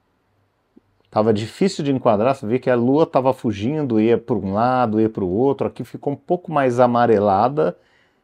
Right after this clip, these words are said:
Mas, no geral, são fotos boas da lua, olha. Essa aqui ampliando não fica aquela maravilha,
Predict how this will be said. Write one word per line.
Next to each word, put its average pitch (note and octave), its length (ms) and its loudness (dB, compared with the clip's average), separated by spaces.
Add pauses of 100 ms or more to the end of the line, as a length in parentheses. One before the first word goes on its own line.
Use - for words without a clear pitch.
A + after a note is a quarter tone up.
(1160)
Mas, D#3 300 0
no F#3+ 160 0
geral, E3+ 340 2
são G3 240 -6
fotos - 720 -4 (140)
boas D3 640 8
da D#3 140 2
lua, G#2+ 340 2
olha. F2 400 0 (1120)
Essa F2 300 -8
aqui - 160 -2
ampliando C3+ 580 0
não E3+ 120 -2
fica - 340 -4
aquela A2 300 -2
maravilha, C3 720 0